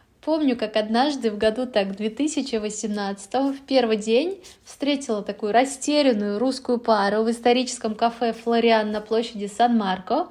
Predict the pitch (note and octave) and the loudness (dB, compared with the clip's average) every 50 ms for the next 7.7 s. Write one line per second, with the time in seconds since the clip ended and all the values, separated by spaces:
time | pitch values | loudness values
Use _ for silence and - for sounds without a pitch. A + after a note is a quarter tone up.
0 | - - - - - - _ _ _ A#3+ A#3+ B3 C4+ C4+ B3 - A#3 G#3+ G3+ G3+ | -10 -20 -20 -20 -20 -20 _ _ _ 0 2 6 6 6 6 6 2 2 2 0
1 | G3 G#3+ C4 B3+ A3+ C4 C#4 C4 C4+ - - G#3+ G3+ G3 G3 G3 - - B3 A#3+ | -2 -2 -2 0 2 2 2 2 0 -4 -6 -4 -4 -4 -4 -4 -2 -2 -2 0
2 | A#3+ - C#4 B3 A3 G#3 - - A3+ - - A#3 A#3 A#3 - B3 A#3 G#3+ G3+ G3+ | 0 -2 0 0 0 -2 -4 -6 -6 -4 -2 -2 -2 2 2 2 4 4 0 -2
3 | G3 - B3 B3+ A#3 G3 F#3+ F#3+ F#3 G3+ B3 E4+ F#4+ - - - - - - - | 2 4 6 6 6 6 4 2 0 0 -2 -2 -2 -6 -14 -20 -20 -20 -20 -12
4 | - - C#4+ C4+ B3+ A#3+ A#3+ - B3 E4+ - - D4 C4 A#3+ A3+ A3+ A#3+ C#4 C#4 | -4 2 4 4 4 4 2 2 0 0 0 0 2 4 4 4 4 2 2 2
5 | A#3+ A3+ G#3+ A#3 D#4+ - - - C#4+ C4+ C#4 - - A#3+ A3 G#3+ G#3+ A3+ C#4 E4 | 2 2 2 2 -2 -2 -2 -2 -2 -2 0 0 -2 -2 -2 0 0 0 2 0
6 | E4+ D#4 - - B3 A3+ A#3+ A3 G3 G#3+ A#3+ D#4 D#4 E4+ C#4 - - A3+ A3+ D4 | 0 -2 -2 -4 -2 0 0 -2 2 2 0 2 2 -2 -4 -2 0 0 0 0
7 | D4+ - - C#4 C#4+ D4 D#4+ F4+ D#4+ B3 F#3 F3+ F#3 F#3 | 0 -2 -2 -2 0 0 2 2 2 0 0 -2 -4 -10